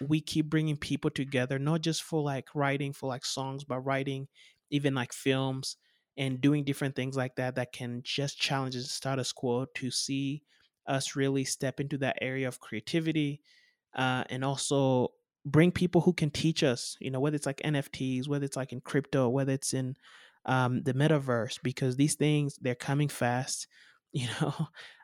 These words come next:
Um, understanding the digital world that we're jumping into is very, very critical for us to actually have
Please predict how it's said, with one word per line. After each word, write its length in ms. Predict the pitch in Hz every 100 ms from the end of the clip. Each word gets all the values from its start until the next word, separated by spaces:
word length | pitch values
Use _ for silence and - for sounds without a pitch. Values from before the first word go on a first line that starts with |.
| -
Um, 340 | 135 131 127
understanding 1000 | 147 147 151 - 139 143 143 139 135 170 -
the 140 | 135
digital 400 | 131 143 143 135
world 260 | 127 135 123
that 80 |
we're 140 | 127 123
jumping 480 | 131 131 143 131 131
into 260 | 131 131
is 240 | 117 123 127
very, 280 | 131 135
very 220 | 131 131 123
critical 600 | - 127 131 123 107 - _ _ _
for 200 | - -
us 160 | 139 139
to 100 | 123
actually 300 | 131 135 131
have 360 | 131 123 131